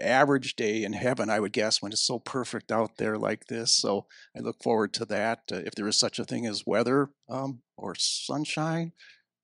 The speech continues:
Uh, Pastor, maybe you can help us with that. Today, uh, Pastor Adam is going to be giving a, a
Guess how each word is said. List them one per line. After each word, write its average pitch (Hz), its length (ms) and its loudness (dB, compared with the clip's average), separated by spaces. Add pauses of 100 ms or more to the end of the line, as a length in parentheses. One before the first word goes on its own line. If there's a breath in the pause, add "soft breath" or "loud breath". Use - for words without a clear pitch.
(220)
Uh, 87 60 -18
Pastor, - 420 0
maybe 101 200 0
you 98 100 2
can - 160 -4
help 110 220 -2
us 113 120 -4
with - 120 -12
that. - 100 -10 (460 loud breath)
Today, 175 340 10
uh, 147 100 10
Pastor 156 540 6
Adam 131 300 8
is 135 100 6
going 135 200 6
to 127 40 2
be 123 160 -2
giving 135 300 2
a, 104 260 2
a 107 220 2